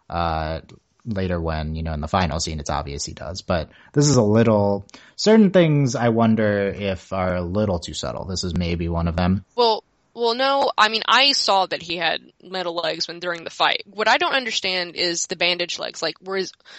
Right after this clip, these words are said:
Speaker 2: like,
Speaker 1: Yeah, this
Speaker 2: were
Speaker 1: is
Speaker 2: they
Speaker 1: the,
Speaker 2: so
Speaker 1: yeah, this is the problem. Like, why does his be-, legs being burned lead to him losing his legs?
Speaker 2: Well, 'cause one, he's standing and
Speaker 1: Yeah,
Speaker 2: his
Speaker 1: <laughs>
Speaker 2: legs
Speaker 1: he's,
Speaker 2: are
Speaker 1: he's
Speaker 2: bandaged.
Speaker 1: standing,
Speaker 2: So either,
Speaker 1: right? Yeah.
Speaker 2: so either, like, he just got new prosthetic legs, which that would make sense, that's fine,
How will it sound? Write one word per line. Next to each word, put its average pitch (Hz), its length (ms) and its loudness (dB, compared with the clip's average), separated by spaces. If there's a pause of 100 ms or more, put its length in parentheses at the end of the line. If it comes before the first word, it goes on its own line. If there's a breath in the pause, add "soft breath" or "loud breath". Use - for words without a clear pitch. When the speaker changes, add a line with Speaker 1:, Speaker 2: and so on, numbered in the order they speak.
(140 loud breath)
Speaker 2:
like, 185 220 2
Speaker 1:
Yeah, 143 100 6
this 175 240 6
Speaker 2:
were 196 60 4
Speaker 1:
is 165 60 4
Speaker 2:
they - 80 2
Speaker 1:
the, 143 40 8
Speaker 2:
so - 160 2
Speaker 1:
yeah, 120 120 6
this 151 180 4
is 151 60 0
the 139 60 2
problem. 113 300 2
Like, 95 180 -8
why 117 220 4
does 131 220 -2
his 107 240 -6
be-, 107 480 -6
legs 101 400 -4
being 90 260 -6
burned 90 420 -4
lead 87 360 -8
to 90 180 -6
him 85 360 -4
losing 80 320 -4
his 78 200 -10
legs? 78 320 -12
Speaker 2:
Well, 254 160 0
'cause 247 180 -2
one, 294 200 0
he's 240 180 2
standing 196 640 2
and 117 140 4
Speaker 1:
Yeah, 101 140 2
Speaker 2:
his - 180 -4
Speaker 1:
<laughs> - 20 -8
Speaker 2:
legs 196 220 6
Speaker 1:
he's, - 120 0
Speaker 2:
are 220 40 6
Speaker 1:
he's 175 100 6
Speaker 2:
bandaged. 160 120 0
Speaker 1:
standing, 131 340 4
Speaker 2:
So 247 80 -4
either, - 20 -4
Speaker 1:
right? 101 260 -10
Yeah. 156 200 -12
Speaker 2:
so 240 180 -2
either, 277 320 2
like, 214 300 0
he 220 160 -6
just - 240 -6
got 190 200 0
new 196 140 -8
prosthetic 175 560 -4
legs, 160 340 -6
which - 240 -6
that 156 140 2
would 220 100 -4
make 208 200 0
sense, 175 260 -2
that's 190 180 -6
fine, 147 320 -6